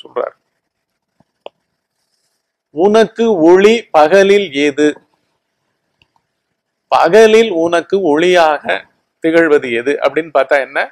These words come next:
வானத்தில் தெரியும் சூரியன்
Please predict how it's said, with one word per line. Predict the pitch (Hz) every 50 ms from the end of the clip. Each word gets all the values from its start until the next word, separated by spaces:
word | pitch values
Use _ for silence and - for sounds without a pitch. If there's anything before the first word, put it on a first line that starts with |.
| _ _ _ _ _ _ _ _ _ _ _ _ _ _ _ _ _ _ _ _ _ _ _ _ _ _ _ _ _ _ _ _ _ _ _ _ _ _ _ _ _ _ _ _ _ _
வானத்தில் | 123 135 156 180 175 170 - 156 139 - 143
தெரியும் | 127 120 139 165 160 -
சூரியன் | - 131 127 123 113 -